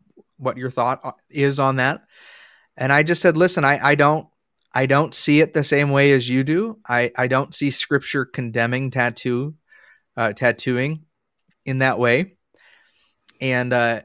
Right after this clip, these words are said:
he's like, "Well, you, you can't just," he didn't even have the Bible verse correctly when I told him. I was like, "What, you mean nineteen twenty-eight?" And he's like, "No, it's, like, thirty-six." I was like, "Okay, no, it's nineteen twenty-eight." But, um, he said, uh,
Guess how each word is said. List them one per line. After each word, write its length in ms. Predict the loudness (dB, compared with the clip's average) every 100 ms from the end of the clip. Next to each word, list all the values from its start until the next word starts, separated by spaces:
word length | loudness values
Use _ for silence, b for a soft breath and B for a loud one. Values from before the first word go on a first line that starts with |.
| -10
he's 300 | -6 -4 0
like, 200 | 0 4
"Well, 240 | 4 4
you, 180 | 0 -8 -6
you 160 | -8
can't 320 | -2 2 2 4
just," 340 | 4 2 -6 _ _ _ _ _ _ _ -20 -20
he 160 | -8 -2
didn't 180 | 2 2
even 140 | 4
have 100 | 2
the 80 | 2
Bible 300 | 2 2 2
verse 240 | 0 -6 -4
correctly 440 | -2 -2 -4 -10
when 160 | -4 -4
I 80 |
told 260 | -2 0 0
him. 60 | 0
I 40 |
was 100 | -4
like, 160 | -6 -6
"What, 140 | -8
you 60 | -8
mean 200 | -10 -10 -6
nineteen 320 | -4 -4 -4
twenty-eight?" 460 | -2 0 0 0
And 60 | -2
he's 120 | -2
like, 160 | -2 2
"No, 180 | 4 4
it's, 120 | 0
like, 140 | 0
thirty-six." 480 | 4 4 2 -2 -4
I 40 |
was 120 | -6 -6
like, 140 | -8
"Okay, 200 | -8 -6
no, 180 | -4 -4
it's 140 | -4
nineteen 260 | -6 -6 -6
twenty-eight." 340 | -6 -6 -6 -2
But, 180 | -2 -4 B B B B
um, 400 | 0 2 2 -2 -12 -18 -6
he 140 | -2
said, 280 | 4 6 6
uh, 360 | 6 6 2